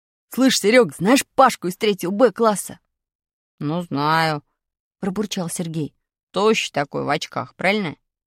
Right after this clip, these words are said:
«Да, представляешь, он вчера свататься ходил к родителям Машки Королёвой,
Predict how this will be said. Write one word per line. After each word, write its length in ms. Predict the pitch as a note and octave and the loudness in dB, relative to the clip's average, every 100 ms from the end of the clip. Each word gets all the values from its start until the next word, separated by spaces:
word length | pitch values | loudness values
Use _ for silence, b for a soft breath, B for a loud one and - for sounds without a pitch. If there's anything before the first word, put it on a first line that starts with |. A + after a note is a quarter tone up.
| _ _ - | _ _ -6
«Да, 260 | E3 F3+ D3 B B | 0 0 0 B B
представляешь, 500 | D#3 - D3 F3 - B B | -8 -6 -2 -2 -4 B B
он 160 | F#3 D#3+ | 4 4
вчера 340 | - E3 F#3+ | 2 0 0
свататься 680 | - A#3 A#3+ B3+ C#4+ B3+ C4+ | 0 4 6 6 2 -4 -2
ходил 420 | B3+ A#3 B3 A#3+ | 2 2 2 -2
к 80 | - | 0
родителям 540 | B3+ C4 C4 B3+ B3 | 0 2 0 2 2
Машки 480 | B3 C4 A#3+ - - | 4 6 6 4 -6
Королёвой, 720 | - G#3+ G#3+ A3 G3 F#2 F3+ | -6 -2 0 0 -2 -4 -8